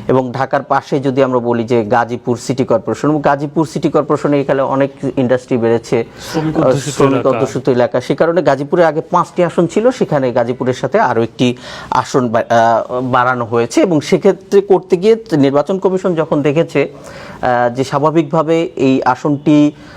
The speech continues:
Speaker 1: আহ, বাড়ানো দরকার, তখন গাজীপুরে বাড়ানো দরকার কোন জায়গায় তুলনামূলক জনসংখ্যা কম। স্বাভাবিকভাবে আপনি দেখেন যে বাগেরহাটের যে, আহ, বা-, ম্যাপ, সেটি যদি আমরা দেখি যে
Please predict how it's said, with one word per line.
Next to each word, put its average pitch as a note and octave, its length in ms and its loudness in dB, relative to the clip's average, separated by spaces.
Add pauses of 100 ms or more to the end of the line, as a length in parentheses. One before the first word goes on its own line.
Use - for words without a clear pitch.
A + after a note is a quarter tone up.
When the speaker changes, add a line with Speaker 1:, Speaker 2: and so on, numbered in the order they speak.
(100)
Speaker 1:
আহ, A#2+ 260 2 (100)
বাড়ানো C3 480 2
দরকার, D#3 360 2 (140)
তখন E3+ 440 0 (120)
গাজীপুরে D3 400 2
বাড়ানো D3 280 0
দরকার D#3+ 280 0 (260)
কোন F#3 240 4
জায়গায় D#3+ 520 2
তুলনামূলক C#3 640 2 (180)
জনসংখ্যা B2 480 -2
কম। A#2 260 -4
স্বাভাবিকভাবে E3 460 2
আপনি D3+ 220 0
দেখেন C#3+ 220 0
যে C3+ 120 0
বাগেরহাটের C3+ 520 0
যে, D3+ 220 2 (460)
আহ, B2 600 2
বা-, A#2+ 420 4
ম্যাপ, B2+ 320 2 (140)
সেটি D3 240 -2
যদি D#3 160 2
আমরা D3 160 2
দেখি B2+ 280 0
যে A#2 160 0